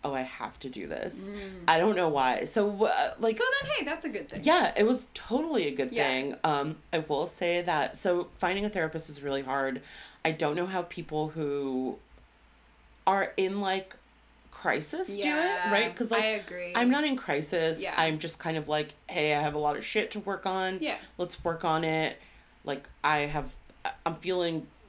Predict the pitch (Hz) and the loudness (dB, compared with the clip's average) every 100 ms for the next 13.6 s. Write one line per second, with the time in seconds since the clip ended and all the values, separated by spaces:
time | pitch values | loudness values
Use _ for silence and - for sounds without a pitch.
0 | - 170 156 165 139 131 135 135 143 123 | -2 -2 0 0 2 2 0 0 0 0
1 | - 147 - 277 233 175 160 151 - - | -4 -10 -4 -2 0 2 2 2 -4 -2
2 | 339 440 - - 151 - 151 - 156 156 | 0 0 -2 -2 -2 -4 -10 -10 -6 -6
3 | 156 131 131 135 139 - 165 165 165 165 | -4 -6 -4 -4 -6 -4 -2 0 -2 -2
4 | 175 165 170 160 170 160 165 165 170 170 | 0 0 0 0 0 0 -2 0 2 2
5 | - - - 202 254 - 285 302 269 247 | -2 -12 -8 -6 -4 -2 0 0 2 2
6 | 247 220 202 196 185 175 320 160 165 156 | 0 0 -2 0 -2 0 0 0 2 2
7 | 151 147 131 127 147 240 240 220 202 196 | 2 2 2 2 0 -2 -2 -2 -2 -2
8 | - 208 233 277 330 262 214 196 185 - | -2 0 -2 -4 -6 -6 -8 -10 -12 -10
9 | 175 170 220 262 285 294 285 294 294 294 | -10 -8 -10 -8 -8 -6 -6 -8 -10 -8
10 | 285 285 294 294 285 285 294 294 277 294 | -6 -4 -2 -4 -4 -4 -6 -6 -6 -6
11 | 294 294 294 - - - - 196 185 156 | -6 -6 -8 -12 -14 -14 -6 -4 -4 -6
12 | 156 143 143 - - - 214 220 196 185 | -8 -8 -10 -16 -18 -8 -4 -4 -4 -6
13 | - - 127 95 - | -8 -8 -6 -8 -12